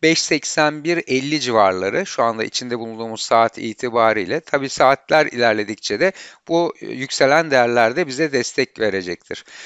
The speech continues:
Diğer taraftan burada bir saatlik grafikte iki üstsel hareketli ortalamanın da geçtiğimiz birkaç saat öncesinden beri de, e, al sinyali ürettiğini de görüyoruz.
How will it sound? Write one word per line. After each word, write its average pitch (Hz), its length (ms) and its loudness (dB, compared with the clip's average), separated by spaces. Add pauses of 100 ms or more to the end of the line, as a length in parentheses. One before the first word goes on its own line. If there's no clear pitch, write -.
(280)
Diğer 185 180 6
taraftan 220 760 4
burada 175 560 4
bir 160 140 0
saatlik 156 560 0
grafikte 151 680 0
iki - 400 -6
üstsel 139 420 2
hareketli 131 560 -2 (100)
ortalamanın 151 800 -2
da 175 80 0
geçtiğimiz 156 580 -4
birkaç 160 300 0
saat 143 460 2
öncesinden 139 840 -2
beri 101 220 -4
de, 208 140 0 (480)
e, 117 140 0
al 139 340 4
sinyali 151 380 -4
ürettiğini 156 680 -4
de 135 100 2
görüyoruz. 113 440 -6